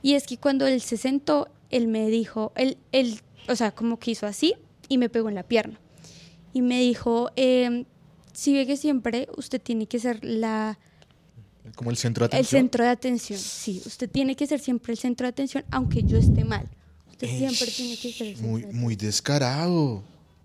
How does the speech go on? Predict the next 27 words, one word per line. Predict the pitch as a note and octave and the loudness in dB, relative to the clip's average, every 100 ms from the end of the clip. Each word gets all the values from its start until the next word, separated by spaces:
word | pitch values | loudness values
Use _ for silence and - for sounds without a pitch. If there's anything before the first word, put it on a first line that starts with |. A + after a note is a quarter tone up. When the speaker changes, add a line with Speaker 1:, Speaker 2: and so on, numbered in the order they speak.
| - - - | -20 -20 -12
Speaker 1:
Y | B3 A#3+ | -4 2
yo | B3+ A#3 | 2 2
como, | - G#3+ A3 A#3 - _ _ _ _ _ - - _ _ _ | 0 -2 0 -4 -8 _ _ _ _ _ -20 -20 _ _ _
"Oye, | - B3+ C4+ A3 D4+ F#4 - - - | 0 6 6 8 6 4 -4 -18 6
me | C4 E4 | 10 12
voy | D4+ C4 | 12 12
a | A#3 | 12
morir, | B3 E4 C4+ D#4 | 10 12 12 12
tengo | D#4+ D#4+ C#4+ | 10 8 10
un | C4 | 6
ataque | B3+ C#4+ D4 D#4 | 6 4 4 2
de | F#4 | 4
pánico. | F4 E4+ D#4 D4+ G4+ - - - - _ - - _ _ _ _ | 8 10 10 8 4 2 -8 -14 -20 _ -20 -20 _ _ _ _
Y | E4 | 8
me | F4 F#4 | 10 12
dices | F4+ C#4 D4 | 10 10 6
eso, | E4 E4+ A4+ | 4 4 2
o | |
sea, | G#4+ F#4+ E4+ D4 | 4 6 8 6
o | |
sea, | D4 E4 | 6 6
yo | C#4 | 6
estoy | C#4 C4 | 4 4
tratando | D4+ D4+ E4+ D#4 | 4 8 8 8
acá | D#4+ E4+ | 6 4
de | E4 | 6
respirar | E4 F#4 - F4+ F4 D4+ | 6 4 6 8 8 6